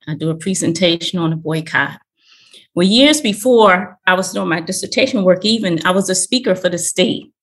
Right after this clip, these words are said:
on Rosa Parks. So I had gone down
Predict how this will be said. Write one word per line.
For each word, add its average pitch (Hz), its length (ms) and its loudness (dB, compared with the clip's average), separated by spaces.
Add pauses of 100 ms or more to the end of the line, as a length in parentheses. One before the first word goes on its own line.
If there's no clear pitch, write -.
(640)
on 165 160 0
Rosa 180 280 2
Parks. - 560 -6 (1500)
So 185 140 2
I 202 100 4
had 269 200 2
gone 208 280 4
down 185 280 2